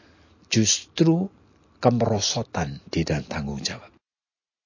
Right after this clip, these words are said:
Jadi mari kita pikirkan dengan sungguh-sungguh, hidup ini memang didesain oleh Tuhan sedemikian rupa, bahwa masing-masing orang itu harusnya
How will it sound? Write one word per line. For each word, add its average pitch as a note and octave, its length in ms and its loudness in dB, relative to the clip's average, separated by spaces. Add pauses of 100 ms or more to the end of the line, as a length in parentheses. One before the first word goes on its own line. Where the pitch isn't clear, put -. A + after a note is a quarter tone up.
(1160)
Jadi D3 240 4
mari F#3 240 2
kita C3 240 0
pikirkan G2 560 0
dengan C2+ 240 -8
sungguh-sungguh, C2+ 640 -8
hidup B2+ 320 -2
ini E3+ 240 0
memang D3 560 0 (560)
didesain E3+ 720 2
oleh C3 240 6
Tuhan E2+ 400 0
sedemikian D#2 640 -2
rupa, - 400 -10 (400)
bahwa E2 320 2
masing-masing G#2+ 400 2
orang A#2 400 4 (400)
itu A2 240 2
harusnya F2+ 720 -2